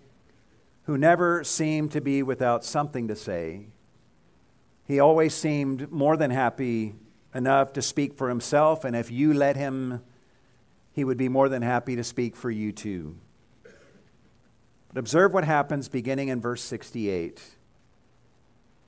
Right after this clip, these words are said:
Simon Peter answered him, "Lord, to whom shall we go?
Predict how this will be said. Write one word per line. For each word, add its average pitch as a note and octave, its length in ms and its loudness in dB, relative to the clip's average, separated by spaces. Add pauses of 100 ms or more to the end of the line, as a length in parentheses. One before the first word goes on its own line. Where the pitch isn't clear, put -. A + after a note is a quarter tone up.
(160)
Simon F3 600 0
Peter D3+ 480 2
answered B2 580 -4
him, F#2+ 480 -10 (880)
"Lord, D#3+ 500 6 (960)
to D3 160 2
whom F#3+ 240 2
shall F#3 260 0
we D#3 140 4
go? C3 500 0